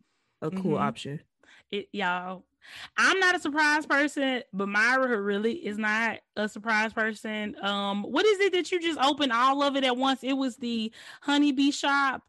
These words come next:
Speaker 2: um, was, like, an advent box for Halloween or something like that.
Speaker 1: Okay, hold on. Okay, so last year I did open it up day by day. I did
Speaker 2: Okay,
Speaker 1: what I
Speaker 2: okay.
Speaker 1: did the assignment last year.
Speaker 2: She
Speaker 1: So this
Speaker 2: did.
Speaker 1: year I was like, "No,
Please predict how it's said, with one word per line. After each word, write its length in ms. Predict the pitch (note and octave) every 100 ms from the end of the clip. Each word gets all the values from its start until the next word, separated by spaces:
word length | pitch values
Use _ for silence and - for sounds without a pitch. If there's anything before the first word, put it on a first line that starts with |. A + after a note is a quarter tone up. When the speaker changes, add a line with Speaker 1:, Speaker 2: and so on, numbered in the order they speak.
| -
Speaker 2:
um, 760 | A3+ A#3 A3+ A3 G#3 G3+ A3 A#3+ _ _ _
was, 120 | B3 B3+
like, 160 | A#3+
an 60 | G#3
advent 720 | A3 C4 C#4 B3+ C#4+ C#4 C#4 _ -
box 360 | G#3+ C4+ C4 -
for 80 |
Halloween 560 | B3 C4+ C4+ C#4 C#4+ C#4+
or 80 | C#4+
something 360 | D#4+ D4 D4
like 220 | D4 D4 C4+
that. 400 | D4 B3+ A#3+ - A3
Speaker 1:
Okay, 300 | B3+ C#4 G#3
hold 260 | C#4 A3+
on. 420 | G3+ E3 E3 E3 - _ - _ - -
Okay, 480 | A#3 G#3+ C#3 C#3 -
so 100 | G3+
last 420 | G3+ G3 A3 -
year 140 | A3+ F#3+
I 120 | F3
did 260 | F3 F#3 -
open 320 | F#3+ G3+ A3
it 140 | F3+
up 280 | F3+ D#3+ -
day 240 | F3 E3+ E3+
by 280 | E3 D3+
day. 320 | D#3+ D#3 C3+ D#3
I 160 | E3
did 160 | E3+ F3+
Speaker 2:
Okay, 300 | F#3+ F3 -
Speaker 1:
what 180 | E3 - -
I 180 | -
Speaker 2:
okay. 120 | F3+ F#3
Speaker 1:
did 180 | G#3+
the 140 | G#3 F3+
assignment 560 | E3+ F#3+ F3+ D#3+ D3
last 360 | D3+ D3+ D3+ -
year. 180 | C#3 C#3+ _ -
Speaker 2:
She 140 | A#3
Speaker 1:
So 40 |
this 240 | F#3 G3 G3+
Speaker 2:
did. 60 | F3+
Speaker 1:
year 100 | D3+
I 40 |
was 160 | D#3 D#3+
like, 220 | D3 D#3+
"No, 420 | D#3 D3 C#3